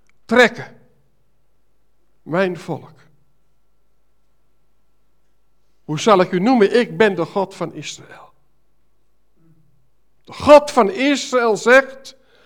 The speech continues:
"Laat mijn volk gaan." Nou, we kennen de geschiedenis, hè? Israël gaat. En Israël komt via de Schelfzee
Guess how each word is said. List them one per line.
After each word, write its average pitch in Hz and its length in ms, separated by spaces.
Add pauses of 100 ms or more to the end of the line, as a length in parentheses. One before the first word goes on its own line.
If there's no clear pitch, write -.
(200)
"Laat 226 720
mijn 233 680 (180)
volk 220 760 (280)
gaan." 175 640 (1400)
Nou, - 200 (1500)
we - 120
kennen 180 300
de - 80
geschiedenis, 170 640
hè? 175 140
Israël 131 400
gaat. 175 500 (960)
En - 120
Israël 226 380
komt 175 260
via 240 280
de 165 120
Schelfzee 220 1040